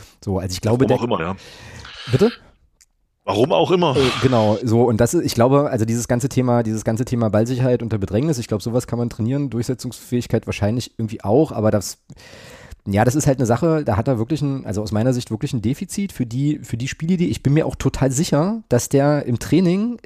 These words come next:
Speaker 1: wenn die solche, solche Spielsituationen üben, in neun von zehn Fällen Traumtore schießt, aber wenn du halt eben gegen eine sehr, sehr gute, ähm, Defensive, wie die gegen,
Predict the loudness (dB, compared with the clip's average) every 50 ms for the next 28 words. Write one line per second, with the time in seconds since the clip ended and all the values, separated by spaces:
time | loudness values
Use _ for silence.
0 | -14 -4 0 2 2 4 4 4 4 4 4 2 2 0 0 2 2 2 2 2
1 | 0 -2 -2 -2 0 0 2 2 2 2 2 0 0 0 -2 -2 0 -2 -2 -2
2 | 0 0 0 2 0 0 0 -2 -4 -4 -2 -2 -4 -2 -2 -2 0 0 -2 -2
3 | -2 -2 -2 -2 -2 -2 -2 -2 -4 -4 -6 -6 -6 -12 _ -20 -20 -20 -20 -20
4 | -20 -20 -20 -16 -4 2 4 4 6 6 4 4 4 2 2 2 0 0 0 0
5 | 0 0 0 0 0 2 2 0 0 0 0 0 2 2 2 0 -2 -2 -2 0
6 | 2 2 2 0 -2 -2 -4 -4 -2 -4 -4 -8 -12 -16 _ _ _ -16 -14 -6
7 | -2 -2 0 0 0 0 0 -2 -2 -2 -2 -4 -4 -4 -4 -2 0 0 0 0
8 | 0 -4 -6 -10 -14 -16 -18 -18 -18 -18 -16